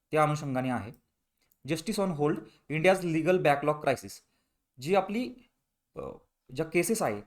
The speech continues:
ज्या पेंडिंग केसेस आहे त्याबद्दलची थोडीशी इन्फॉर्मेशन आपण बघूया आणि त्याला सॉल्व्ह कशा प्रकारे करता येईल. त्यानंतर Slum Clusters in Flood Prone Areas, पूर प्रवरण क्षेत्रामधील झोपडपट्ट्यांची संख्या अधिक का असते आणि त्यामुळे कोणते धोके निर्माण होतात ते आपण बघूया.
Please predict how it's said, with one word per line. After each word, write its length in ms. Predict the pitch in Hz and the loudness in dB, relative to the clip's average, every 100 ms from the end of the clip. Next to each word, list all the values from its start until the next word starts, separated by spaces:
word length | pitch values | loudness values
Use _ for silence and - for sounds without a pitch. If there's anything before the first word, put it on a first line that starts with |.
| - | -6
ज्या 100 | 151 | -4
पेंडिंग 320 | 165 170 202 | 0 0 0
केसेस 320 | 185 185 190 | 0 0 0
आहे 80 | 160 | -2
त्याबद्दलची 500 | 165 170 160 175 175 185 | 0 2 2 -2 -2 -2
थोडीशी 200 | 160 165 | 0 -2
इन्फॉर्मेशन 520 | 156 156 156 151 156 | -4 -2 -2 -2 -2
आपण 200 | 139 147 | -4 0
बघूया 300 | 147 139 131 - - _ - | 0 0 -2 -6 -20 _ -10
आणि 100 | 135 | -4
त्याला 160 | 139 165 | -2 -2
सॉल्व्ह 360 | - 175 185 | 0 2 2
कशा 120 | 180 | -2
प्रकारे 300 | 175 135 131 | -4 -2 -2
करता 260 | 160 131 92 | -2 -4 -6
येईल. 120 | 90 - | -8 -8
त्यानंतर 380 | 143 147 151 208 240 _ _ _ _ _ _ _ _ - | -4 -2 -2 -4 -6 _ _ _ _ _ _ _ _ -16
Slum 280 | - 208 214 | 0 2 4
Clusters 480 | 214 190 - 202 214 | 4 2 2 -2 0
in 80 | 220 - - _ _ - | -4 -6 -14 _ _ 4
Flood 160 | 220 220 | 4 4
Prone 220 | 196 196 | 2 2
Areas, 380 | 185 135 95 87 - - _ _ _ _ _ - | 2 2 0 -4 -8 -20 _ _ _ _ _ -2
पूर 140 | 220 | 0
प्रवरण 360 | 233 196 185 190 | 2 2 2 2
क्षेत्रामधील 500 | 185 - 170 160 185 | -2 0 2 2 -2
झोपडपट्ट्यांची 720 | 160 156 185 180 - 175 175 | -2 0 -2 -2 -4 -4 -4
संख्या 360 | 220 196 156 113 - _ | -2 0 0 -2 -6 _
अधिक 240 | 127 143 196 - | -2 -2 -4 2
का 120 | 226 | 4
असते 260 | 170 - 170 | 4 2 -4
आणि 120 | 170 | -2
त्यामुळे 280 | 180 180 190 | 0 0 0
कोणते 280 | 208 202 214 | 0 0 0
धोके 220 | 175 185 | 0 -2
निर्माण 300 | 170 160 156 | -2 0 0
होतात 200 | - - _ _ _ _ _ _ 170 | -2 -6 _ _ _ _ _ _ -2
ते 40 | |
आपण 220 | 147 151 | 0 0
बघूया. 280 | 135 113 92 | -2 -2 -4